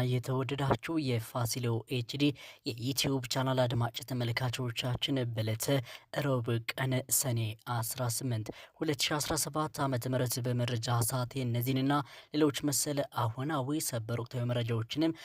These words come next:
በቆይታችን አስደምጣችኋለሁ። አብራችሁ ቆዩ። ወደ መረጃዎችም አለፍኩኝ። በቀዳሚነትም እስክንድር ነጋ አርበኛ ዘመነ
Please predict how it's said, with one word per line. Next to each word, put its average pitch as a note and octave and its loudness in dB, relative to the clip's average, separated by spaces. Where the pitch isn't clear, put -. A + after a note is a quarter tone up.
በቆይታችን B2+ 2
አስደምጣችኋለሁ። A#2+ 0
አብራችሁ A#2 0
ቆዩ። C#3 0
ወደ C3+ 2
መረጃዎችም A2+ 0
አለፍኩኝ። B2+ 0
በቀዳሚነትም A#2+ 0
እስክንድር D#3+ 2
ነጋ C#3+ 2
አርበኛ C3+ 2
ዘመነ B2+ 2